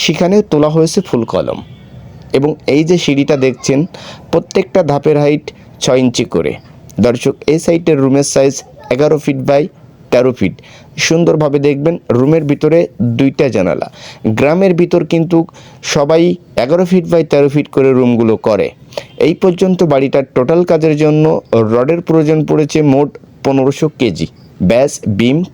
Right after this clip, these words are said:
কলাম। এবং এই সাইডেও সেম দুইটা বেডরুম, এগারো ফিট by তেরো ফিট করে রুমের সাইজ। দর্শক, গাঁথনির জন্য ইটের প্রয়োজন পড়েছে ছাদের নিচে পর্যন্ত দশ হাজার এবং পিকেটের প্রয়োজন পড়েছে মোট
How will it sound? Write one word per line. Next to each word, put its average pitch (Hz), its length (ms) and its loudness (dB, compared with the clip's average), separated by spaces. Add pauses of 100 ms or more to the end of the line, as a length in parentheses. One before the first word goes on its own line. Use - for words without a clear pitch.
কলাম। 87 300 -2 (640)
এবং 147 120 2 (260)
এই 185 140 2
সাইডেও 190 360 2 (100)
সেম 160 140 2 (100)
দুইটা 127 300 2
বেডরুম, 151 340 0 (200)
এগারো 147 260 0
ফিট 151 200 -2
by 143 180 2
তেরো 120 200 2
ফিট 143 220 -2
করে 175 140 2 (100)
রুমের 120 340 2
সাইজ। 85 220 0 (640)
দর্শক, 151 280 0 (120)
গাঁথনির 185 440 2
জন্য 180 180 4 (220)
ইটের 165 260 0
প্রয়োজন 165 280 2 (100)
পড়েছে 160 320 0
ছাদের 135 240 0 (100)
নিচে 127 260 -2
পর্যন্ত 143 340 0 (220)
দশ 113 140 2 (100)
হাজার 143 220 0 (460)
এবং 147 140 0 (240)
পিকেটের 170 380 0 (100)
প্রয়োজন 165 300 0 (100)
পড়েছে 160 340 2 (380)
মোট 127 260 2